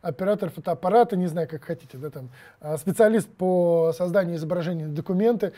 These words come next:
Можно придумать разные названия, но если говорить про,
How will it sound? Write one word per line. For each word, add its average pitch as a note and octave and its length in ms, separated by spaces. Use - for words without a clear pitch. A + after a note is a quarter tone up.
Можно F#3+ 240
придумать G3+ 420
разные E3+ 360
названия, G#3+ 480
но F#3+ 580
если F#3 220
говорить E3+ 300
про, F3 320